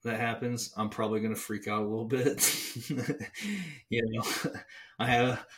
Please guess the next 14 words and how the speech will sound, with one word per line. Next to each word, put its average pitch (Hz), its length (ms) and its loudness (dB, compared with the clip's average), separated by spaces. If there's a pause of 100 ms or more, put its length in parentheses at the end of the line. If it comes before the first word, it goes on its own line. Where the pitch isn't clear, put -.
(140)
I 120 80 4
haven't 131 340 0 (2000)
necessarily 123 540 6
figured 120 340 4
out 107 80 2
how 110 60 4
to, 107 300 0
how 113 80 -2
to - 80 -2
fix - 280 2
all 110 140 6
that 110 340 2 (400)
yet, 107 360 2 (240)
but, 107 400 0